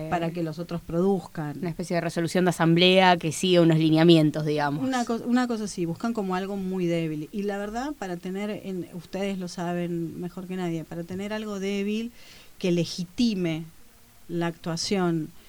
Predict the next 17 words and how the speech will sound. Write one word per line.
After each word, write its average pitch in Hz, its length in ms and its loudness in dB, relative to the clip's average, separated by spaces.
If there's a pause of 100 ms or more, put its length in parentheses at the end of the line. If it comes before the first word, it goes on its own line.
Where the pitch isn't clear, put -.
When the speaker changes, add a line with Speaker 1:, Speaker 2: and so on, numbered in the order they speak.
(180)
Speaker 2:
de 175 540 -2 (220)
un 175 140 0
desarrollo 175 760 0
o 180 240 6
de 175 100 6
una 180 200 6
acción 180 480 2
militar, 180 460 -4
para 175 140 -2
tener 190 180 -2
algo 196 160 -2
débil 196 300 -2
es 175 100 -6
mejor 175 200 -8
no 180 120 -6
tener 170 260 -4
nada 147 340 -8